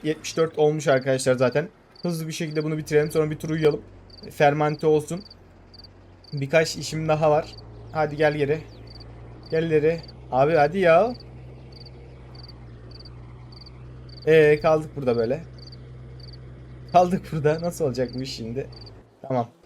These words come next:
Bir dakika. Şöyle gel bakayım yere. Bir boka yara. Gel buraya gel.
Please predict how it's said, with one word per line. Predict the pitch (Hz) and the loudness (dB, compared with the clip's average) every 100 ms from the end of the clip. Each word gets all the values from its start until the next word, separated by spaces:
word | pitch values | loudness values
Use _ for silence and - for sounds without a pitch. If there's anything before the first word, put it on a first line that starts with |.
| - - - - | -20 -20 -20 -6
Bir | 131 | 0
dakika. | 123 - 117 139 | 0 -2 -10 -12
Şöyle | - 143 139 | -4 0 2
gel | 143 139 | 2 2
bakayım | 127 117 113 | -2 -2 -2
yere. | 123 147 - - - - | -2 -6 -16 -20 -20 -14
Bir | 151 147 | -4 -2
boka | 143 160 | 2 2
yara. | 139 117 | 2 2
Gel | 127 | 0
buraya | 117 107 | 0 -2
gel. | 117 | -2